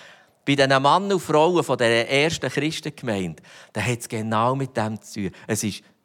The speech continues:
noch kostbarer. Es ist der göttliche Friede. Und die göttliche Kraft vom Friedenfürst Jesu, die ist noch kostbarer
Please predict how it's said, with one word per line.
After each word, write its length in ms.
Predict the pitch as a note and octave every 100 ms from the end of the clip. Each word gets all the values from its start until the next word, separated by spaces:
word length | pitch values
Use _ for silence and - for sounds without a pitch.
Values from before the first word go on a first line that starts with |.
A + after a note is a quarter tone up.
| -
noch 260 | B2 B2
kostbarer. 760 | - - D#2+ - - D2+ - - - - _ _ _ _ _ -
Es 160 | G2+
ist 160 | A2+ -
der 80 | G2+
göttliche 520 | - A#2+ B2 - B2+
Friede. 400 | - A2 G2 D#2 - - _ _ - -
Und 100 | G#2
die 80 |
göttliche 460 | G#2 C3 C#3 C#3 D3+
Kraft 500 | B2+ B2 A#2 G#2+ -
vom 180 | G#2 G2+
Friedenfürst 680 | A2+ A#2 B2 A#2+ A#2 - F#2+
Jesu, 520 | G#2 F#2+ F#2 F#2 E2 - - -
die 100 | F#2+
ist 120 | -
noch 260 | A2+ A#2
kostbarer 680 | - A2 G2+ - F2 E2+ E2